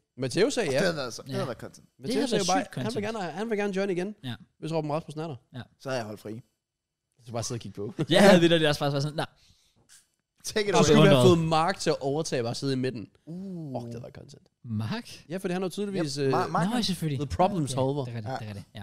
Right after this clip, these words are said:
Speaker 3: big up, Mark.
Speaker 1: Jeg ved ikke, oprigtigt ikke, hvem den næste skulle være. For
Speaker 2: Skal det bare
Speaker 1: det
Speaker 2: være
Speaker 1: skal
Speaker 2: Shul?
Speaker 1: Det skal også bare give mening.
Speaker 3: <clears throat> Hvad med
Speaker 1: Jeg aner ikke noget om Fortnite.
Speaker 3: Refsgaard har jo også... Vil
Speaker 1: Jeg
Speaker 3: også
Speaker 1: ved
Speaker 3: gerne
Speaker 1: ikke noget om
Speaker 3: på.
Speaker 1: Fortnite.
Speaker 3: Nej, det er også det, der er, øh, problemet.
Speaker 1: Det er så, vi kan sagtens hive Fortnite ind, og så er det sådan, "Nå, nå, tillykke, har du vundet femogtyve dollars," eller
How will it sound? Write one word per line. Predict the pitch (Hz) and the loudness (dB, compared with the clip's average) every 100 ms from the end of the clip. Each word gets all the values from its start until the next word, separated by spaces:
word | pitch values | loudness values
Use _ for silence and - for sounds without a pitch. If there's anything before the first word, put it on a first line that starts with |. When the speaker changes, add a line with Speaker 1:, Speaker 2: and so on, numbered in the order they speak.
| - | -10
Speaker 3:
big | 131 120 | -8 -6
up, | |
Mark. | 104 107 | -6 -6
Speaker 1:
Jeg | 135 127 | -4 -2
ved | 165 | -2
ikke, | 143 143 - | -2 -6 -8
oprigtigt | 123 135 143 139 | -8 -6 -8 -8
ikke, | 127 | -8
hvem | 123 | -10
den | 120 117 | -8 -10
næste | 113 - | -10 -14
skulle | 107 107 | -16 -14
være. | 95 110 _ _ _ _ _ - | -14 -16 _ _ _ _ _ -14
For | |
Speaker 2:
Skal | 131 190 | -2 2
det | |
bare | 208 | 4
Speaker 1:
det | 185 | 4
Speaker 2:
være | |
Speaker 1:
skal | 160 | 2
Speaker 2:
Shul? | 196 220 - _ _ _ _ _ _ _ _ | 0 -2 -4 _ _ _ _ _ _ _ _
Speaker 1:
Det | 113 | -20
skal | - 135 | -14 -14
også | - | -14
bare | 143 | -14
give | 139 | -12
mening. | 117 127 143 156 170 | -10 -10 -10 -4 -4
Speaker 3:
<clears throat> | 131 | -4
Hvad | 135 | -4
med | 139 127 110 - | -2 -4 -4 -4
Speaker 1:
Jeg | 160 170 | -2 -2
aner | 170 | -2
ikke | 147 135 | -4 -6
noget | |
om | 127 | -6
Fortnite. | 117 113 113 107 _ _ _ - - - | -8 -8 -8 -12 _ _ _ -20 -16 -8
Speaker 3:
Refsgaard | 131 143 - 131 | -6 -6 -4 -4
har | 123 | -2
jo | 113 | -4
også... | 107 117 - - | -6 -8 -8 -8
Vil | 123 | -8
Speaker 1:
Jeg | 113 | -4
Speaker 3:
også | 175 | 0
Speaker 1:
ved | |
Speaker 3:
gerne | 180 | 2
Speaker 1:
ikke | 170 | 2
noget | 165 165 | 2 2
om | |
Speaker 3:
på. | |
Speaker 1:
Fortnite. | 185 185 180 160 - 107 | 2 2 2 0 -2 -12
Speaker 3:
Nej, | 117 113 | -10 -10
det | 135 | -6
er | 135 | -6
også | 127 | -4
det, | 127 | -4
der | 117 | -4
er, | 117 110 104 107 | -8 -10 -10 -10
øh, | 131 - - | -14 -20 -14
problemet. | 123 120 117 | -10 -8 -6
Speaker 1:
Det | 175 | -8
er | |
så, | 160 170 | -8 -8
vi | 175 | -6
kan | 170 | -6
sagtens | 196 208 196 - | -4 -4 -4 -2
hive | 175 | -2
Fortnite | 156 170 185 160 156 | -2 -8 -6 -6 -6
ind, | 147 | -8
og | |
så | 139 | -8
er | |
det | 151 | -8
sådan, | 151 143 | -8 -6
"Nå, | 147 165 | -6 -8
nå, | 160 151 160 147 | -8 -8 -10 -8
tillykke, | 147 170 170 | -6 -4 -4
har | 143 | -4
du | |
vundet | 139 151 | -4 -4
femogtyve | 175 156 139 | -4 -4 -4
dollars," | 139 127 139 143 | -2 0 -2 -6
eller | 117 | -8